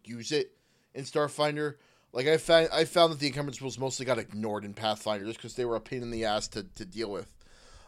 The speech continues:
Um, and the fact that it's so much more streamlined, I think will, will mean that more G Ms will actually use it and make that concern much more real. But, um, I do think that kind of the emphasis on ranged combat and guns,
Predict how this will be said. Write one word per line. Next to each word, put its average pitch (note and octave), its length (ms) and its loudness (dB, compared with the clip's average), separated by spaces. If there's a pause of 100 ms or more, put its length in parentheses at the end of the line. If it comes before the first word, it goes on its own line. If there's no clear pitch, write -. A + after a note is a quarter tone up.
(140)
Um, A#2 240 2
and B2+ 100 -4
the C3 60 0
fact C#3+ 220 6
that C#3 100 -4
it's B2 100 -8
so C#3 100 0
much C3 160 -2
more B2+ 120 -4
streamlined, B2 580 -2
I A2 100 -2
think A2 280 -6
will, A2 260 0 (600)
will B2 140 -2
mean C#3 220 -2
that C3 140 -8
more C3 220 2
G C3 200 -4
Ms B2+ 140 -2
will B2 120 2
actually A2 260 -6
use A2 200 -6
it B2 120 0
and A2+ 120 -6
make A#2+ 200 -4
that A2+ 240 -2
concern A2 480 -6
much G#2+ 180 -8
more G2+ 120 -6
real. G2+ 200 -4
But, - 280 -2 (500)
um, G#2+ 260 -2 (560)
I C#3 100 2
do A3+ 220 0
think E3 360 2
that D3 260 4
kind D3+ 240 2
of B2 160 -6
the A#2+ 180 -6
emphasis C3+ 380 -4
on A2+ 160 0
ranged A#2 320 -8
combat D3 480 2
and A2 120 -6
guns, C3+ 460 -4